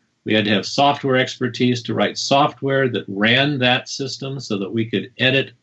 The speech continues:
and modify video games as we're developing them. We had to do all of those tools for ourselves,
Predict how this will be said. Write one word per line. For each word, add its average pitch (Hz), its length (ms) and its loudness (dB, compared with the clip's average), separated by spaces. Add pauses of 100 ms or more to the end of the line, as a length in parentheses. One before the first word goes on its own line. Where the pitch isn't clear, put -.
(100)
and 98 300 0
modify 117 800 2 (280)
video 123 320 4
games 113 600 -2 (560)
as 110 220 0
we're 104 100 -2
developing 127 580 0
them. 123 300 -2 (540)
We 113 200 4
had 110 220 0
to 101 60 -4
do 107 220 0
all 151 280 4
of 120 100 0
those 113 320 0
tools 127 440 -2
for - 160 -4
ourselves, 98 840 0